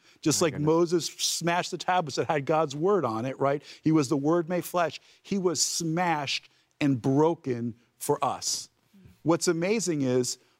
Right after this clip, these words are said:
Speaker 1: Moses comes down and he breaks the tablet on the fortieth day. Acts chapter one tells us Jesus ascends into heaven on the fortieth day.
Speaker 2: Whole.
Speaker 1: Why is that important, right? It's important because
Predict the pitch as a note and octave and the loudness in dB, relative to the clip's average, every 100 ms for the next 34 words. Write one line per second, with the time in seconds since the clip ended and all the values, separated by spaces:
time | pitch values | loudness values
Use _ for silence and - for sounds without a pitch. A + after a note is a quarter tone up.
0 | - C3+ F3+ G#3 F#3+ - - F#3 F3+ C#3 | -2 2 2 2 -2 -8 -6 -4 -4 -4
1 | F3 E3 D#3 C3+ C#3+ A2 B2+ D3 F3+ - | 0 0 -2 -2 -4 -2 0 0 -2 -8
2 | E3+ - D#3 D3 C3 C3 _ _ _ C#3 | -10 -4 -2 -2 -2 -4 _ _ _ -2
3 | C#3+ B2+ - - D#3 D3+ C3+ - A#2+ F#2+ | 0 -2 -4 -2 0 0 -2 -2 -6 -6
4 | E2 _ _ _ _ _ _ _ _ _ | -12 _ _ _ _ _ _ _ _ _
5 | _ D#3 F#3 - - - F3 - D#3+ C#3+ | _ -2 -2 -6 -6 -4 -4 -4 -6 -4
6 | F3 E3+ - C3+ D3+ C3+ C3 A#2+ - _ | -4 -4 -6 -4 -2 0 -2 -2 -8 _
7 | _ _ - G#2 D#3+ G3 E3 E3+ - C3+ | _ _ -10 -4 -2 0 0 -2 -2 -2
8 | - - - F3 F#3 - - D3 C3+ A2+ | 0 -2 0 -2 -2 -4 0 0 0 -2
9 | C#3 A#2+ B2 - B2+ B2 A#2 G#2+ _ _ | -4 -2 -4 -4 -6 -4 -4 -6 _ _
10 | A#2 - C3+ B2 A#2 F#2+ - G2+ F2 - | -6 0 0 2 -2 -6 -8 -6 -6 -8
11 | _ A#2 G2+ D#2+ D#2+ B2+ D3+ G3 G3 F#3+ | _ -2 -2 -2 -4 0 2 2 0 0
12 | F3+ D#3 G3 F3 A#2 A2+ B2+ F3+ - _ | 0 0 0 0 0 0 0 0 -6 _
13 | _ _ F3 - E3+ - A#3 A3 E3 D#3 | _ _ -2 0 -2 0 0 0 -4 -6
14 | - D#3+ | -2 -4